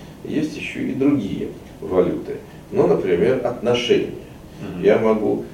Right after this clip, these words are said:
Speaker 1: скажем, в-, выбрать какую-то альтернативу, которая дает мне много разных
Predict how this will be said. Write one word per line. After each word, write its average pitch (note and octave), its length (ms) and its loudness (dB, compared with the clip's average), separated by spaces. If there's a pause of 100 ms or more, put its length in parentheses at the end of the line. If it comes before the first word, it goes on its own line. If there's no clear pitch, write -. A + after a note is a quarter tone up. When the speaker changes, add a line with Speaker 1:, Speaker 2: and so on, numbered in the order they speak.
(340)
Speaker 1:
скажем, F#2 380 2
в-, E2+ 340 -2
выбрать G2 360 2
какую-то G2+ 420 4
альтернативу, F#2 600 2
которая F#2 340 -4
дает F2+ 420 4
мне F2 180 -2
много E2+ 480 0 (400)
разных E2+ 460 2